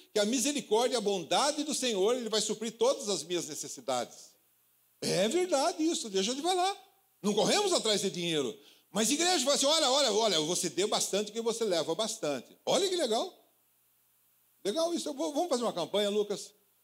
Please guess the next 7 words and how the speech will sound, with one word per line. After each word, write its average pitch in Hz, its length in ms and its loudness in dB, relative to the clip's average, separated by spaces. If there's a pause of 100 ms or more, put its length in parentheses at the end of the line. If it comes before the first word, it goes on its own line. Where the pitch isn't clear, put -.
(360)
Quem 359 240 2
dos 320 160 0
irmãos 285 400 0
aqui? 226 160 -2
<laughs> - 1300 -10 (1500)
Caramba, 139 960 -2 (420)
caramba. 123 680 -8